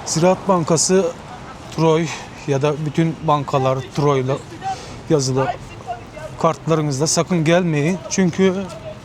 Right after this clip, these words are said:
burada sıkıntı çekmiyorlar, çalışmıyor. Gürcistan'da olduğu için Visa veya Ma-, Mastercard'la gelirseniz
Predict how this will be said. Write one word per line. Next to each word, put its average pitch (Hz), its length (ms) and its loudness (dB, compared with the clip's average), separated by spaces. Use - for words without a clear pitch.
burada 185 440 4
sıkıntı 170 680 2
çekmiyorlar, 143 760 2
çalışmıyor. 156 540 2
Gürcistan'da 139 720 0
olduğu 139 280 2
için 151 360 0
Visa 175 260 4
veya 156 180 6
Ma-, 175 220 2
Mastercard'la 175 800 2
gelirseniz 175 640 2